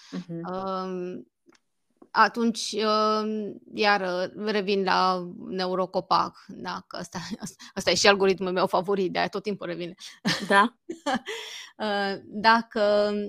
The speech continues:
Speaker 2: lucrezi, uh, mai mult pe rădăcină, de exemplu, rădăcina, um, iar înseamnă trecutul, uh,
Speaker 1: Da.
Speaker 2: tulpina e prezentul, coroana viitorul, știi?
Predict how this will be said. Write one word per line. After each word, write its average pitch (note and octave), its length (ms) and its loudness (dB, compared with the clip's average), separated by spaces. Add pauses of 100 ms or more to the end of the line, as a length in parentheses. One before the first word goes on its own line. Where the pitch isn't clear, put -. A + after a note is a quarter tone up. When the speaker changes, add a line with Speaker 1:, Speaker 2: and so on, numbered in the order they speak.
(200)
Speaker 2:
lucrezi, A3 800 0
uh, G3 540 0
mai G3+ 140 -2
mult G#3 260 -2
pe G#3 100 -2
rădăcină, F#3+ 580 -2
de F3+ 100 -6
exemplu, F#3+ 720 -2
rădăcina, F3+ 1000 -4
um, F#3 420 -8
iar F#3 180 -2
înseamnă F3+ 760 -8 (240)
trecutul, F3 800 -6 (160)
uh, - 120 -12
Speaker 1:
Da. F3 80 -8
Speaker 2:
tulpina F3+ 640 -2
e F3+ 160 -4 (180)
prezentul, F3+ 760 -4
coroana F3 800 -4 (540)
viitorul, F#3 760 -4
știi? F#3 260 -8